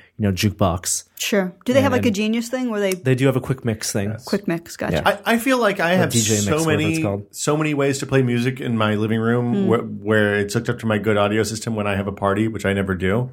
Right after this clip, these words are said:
Speaker 2: <laughs>
Speaker 3: I mean, I feel like I don't really need more of that.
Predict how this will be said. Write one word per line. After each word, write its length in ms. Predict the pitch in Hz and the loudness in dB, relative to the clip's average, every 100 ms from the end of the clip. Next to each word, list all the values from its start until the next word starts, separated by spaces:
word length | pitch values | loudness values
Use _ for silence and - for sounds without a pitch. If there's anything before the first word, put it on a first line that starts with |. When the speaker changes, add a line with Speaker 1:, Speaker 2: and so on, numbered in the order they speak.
| 185 | -6
Speaker 2:
<laughs> 1000 | - 233 233 - _ _ 247 - _ - | -2 -2 -2 -8 _ _ -20 -20 _ -2
Speaker 3:
I 80 | 131 | 2
mean, 140 | 131 | 4
I 120 | 135 | 4
feel 220 | 127 156 151 | 2 2 4
like 340 | 135 92 - _ | 2 0 -10 _
I 120 | 131 | -2
don't 240 | 123 123 120 | 0 0 -2
really 220 | 123 110 | -4 -2
need 440 | 107 107 95 - | -2 -2 -4 -8
more 380 | 117 104 98 95 | -6 -2 0 -2
of 180 | 95 92 | -2 -6
that. 280 | 90 82 - | -6 -6 -8